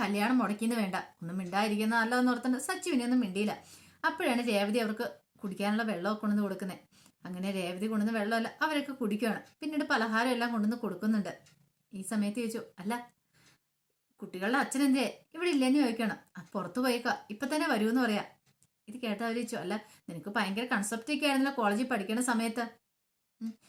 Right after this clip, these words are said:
നല്ല സുന്ദരനായ ഒരുത്തനെ വേണമെന്നൊക്കെ. എങ്ങനെയാ അങ്ങനത്തെ ഒരാളെ തന്നെയാണ് കെട്ടിയിരിക്കുന്നത്?" ചോദിക്കുകയാണ്. ഇത് കേട്ട ചന്ദ്രമതിയുടെ മുഖം ഒന്ന് മാറി. പിന്നീട് പറഞ്ഞു, "അതെ, അതെ, നല്ല സുന്ദരൻ ഒരാളെ തന്നെ എനിക്ക് എന്താണെങ്കിലും കിട്ടിയെന്ന് പറയാം. എൻ്റെ ആഗ്രഹത്തിലൊത്ത ഒരാളാ എൻ്റെ രവിയേട്ടൻ എന്ന് പറയാം."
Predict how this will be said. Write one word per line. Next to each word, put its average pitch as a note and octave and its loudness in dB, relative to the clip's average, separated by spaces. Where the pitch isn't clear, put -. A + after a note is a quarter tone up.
നല്ല G#3 -2
സുന്ദരനായ G#3 -2
ഒരുത്തനെ A#3 0
വേണമെന്നൊക്കെ. A3 -2
എങ്ങനെയാ G#3 -2
അങ്ങനത്തെ F4 -2
ഒരാളെ C#4+ 2
തന്നെയാണ് D4+ 2
കെട്ടിയിരിക്കുന്നത്?" B3 0
ചോദിക്കുകയാണ്. A3+ 0
ഇത് C4+ -6
കേട്ട A3+ 0
ചന്ദ്രമതിയുടെ A3 0
മുഖം G#3+ 0
ഒന്ന് B3+ 4
മാറി. G3+ 0
പിന്നീട് E3+ -6
പറഞ്ഞു, A3 -2
"അതെ, G3 0
അതെ, A#3 -4
നല്ല F4+ 0
സുന്ദരൻ C4+ 0
ഒരാളെ C4 2
തന്നെ B3+ 4
എനിക്ക് A3+ 2
എന്താണെങ്കിലും A3 0
കിട്ടിയെന്ന് G#3 -2
പറയാം. G3+ 0
എൻ്റെ G3+ 0
ആഗ്രഹത്തിലൊത്ത A#3 2
ഒരാളാ B3 4
എൻ്റെ G3+ -2
രവിയേട്ടൻ G#3 0
എന്ന് A#3 0
പറയാം." G#3 0